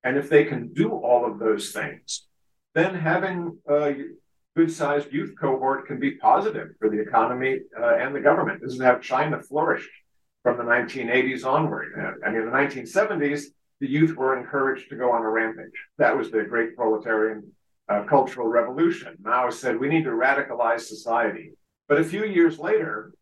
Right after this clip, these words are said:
um, under Deng Xiaoping, the same youth were told, "Hey, we want you to prosper.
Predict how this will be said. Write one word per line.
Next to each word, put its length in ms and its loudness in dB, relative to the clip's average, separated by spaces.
um, 380 0
under 200 2
Deng 240 0
Xiaoping, 680 0
the 80 2
same 540 0
youth 440 0
were 220 0
told, 520 0
"Hey, 340 0
we 280 2
want 360 -2
you 120 0
to 60 -6
prosper. 680 -2